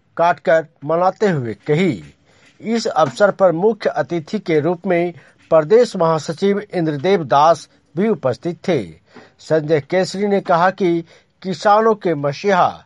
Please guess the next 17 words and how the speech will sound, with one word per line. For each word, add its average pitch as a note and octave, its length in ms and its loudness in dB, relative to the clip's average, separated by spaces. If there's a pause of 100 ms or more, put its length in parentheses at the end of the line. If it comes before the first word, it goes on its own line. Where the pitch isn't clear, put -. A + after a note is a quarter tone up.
(120)
शरद F#3+ 300 -6
पवार E3+ 440 2
के D#3 320 -4 (320)
मार्गदर्शन D#3+ 720 2
में F3+ 280 -2 (260)
एवं E3+ 400 2 (260)
संयुक्त G#3+ 640 -2
किसान F3 460 2
मोर्चा D#3+ 440 0
के D#3+ 380 -4 (380)
लगातार D3+ 600 2
संघर्षों D#3 640 -2
के D#3 180 -4
कारण D3+ 500 2 (560)
कृषि A3+ 360 -2
अर्थव्यवस्था D#3+ 840 0
पर C#3+ 360 0